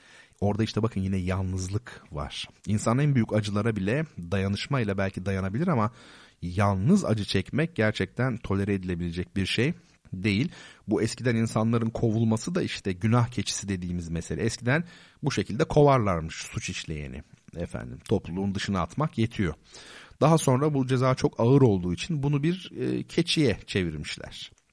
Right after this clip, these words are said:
Yani artık o kişiyi değil de keçiyi gönderelim, keçi ölsün falan gibi, günah keçisi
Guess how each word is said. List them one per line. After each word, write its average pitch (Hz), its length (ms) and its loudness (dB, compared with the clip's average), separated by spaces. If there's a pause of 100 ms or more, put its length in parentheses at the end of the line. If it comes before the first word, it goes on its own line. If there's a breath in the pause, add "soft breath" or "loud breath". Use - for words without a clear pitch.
Yani 95 300 0
artık - 320 -4
o 135 60 2
kişiyi 113 380 -2
değil 165 220 0
de 180 80 0
keçiyi 139 500 -2
gönderelim, 92 480 0
keçi 117 320 -2
ölsün 85 340 -2
falan 80 440 -4
gibi, 76 160 -8
günah 92 240 0
keçisi - 460 -8